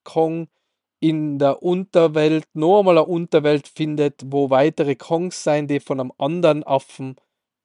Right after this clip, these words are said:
ähm, unterjocht werden. Dieser Affe wiederum einen der stärksten Kaijus,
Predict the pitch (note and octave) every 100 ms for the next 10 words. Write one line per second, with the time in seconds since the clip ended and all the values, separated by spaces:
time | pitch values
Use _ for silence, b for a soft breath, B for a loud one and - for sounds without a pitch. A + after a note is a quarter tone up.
0 | _ - C3 B2+ C3 - _ - C#3+ D3
1 | C3 C#3+ - - B2 G#2+ G#2+ B2+ C#3+ _
2 | _ _ _ _ _ G3 A#3+ A3+ D3+ E3
3 | - D#3+ C#3+ D#3 F3 D3 C#3+ D3 D3 E3
4 | E3+ D#3 - D3+ C#3 - D3+ - - D#3
5 | E3+ - D3+ D3 D3 - -